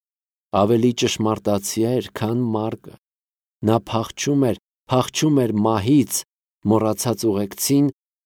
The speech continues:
ինչպես հրդեհի ժամանակ խուճապով բռնված ամբոխը, գազանացած իրեն դեպի ելքն է նետում։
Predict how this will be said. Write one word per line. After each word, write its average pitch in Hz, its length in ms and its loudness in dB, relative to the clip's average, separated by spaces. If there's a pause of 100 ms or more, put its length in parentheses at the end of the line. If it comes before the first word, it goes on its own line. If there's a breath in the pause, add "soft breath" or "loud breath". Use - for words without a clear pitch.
ինչպես 147 440 4
հրդեհի 123 520 6
ժամանակ 135 640 2
խուճապով 143 680 2
բռնված 131 600 0 (120)
ամբոխը, 117 640 0 (360)
գազանացած 107 800 0 (140)
իրեն 110 300 0
դեպի 101 340 -2
ելքն 87 440 -6
է 95 100 -10
նետում։ - 440 -16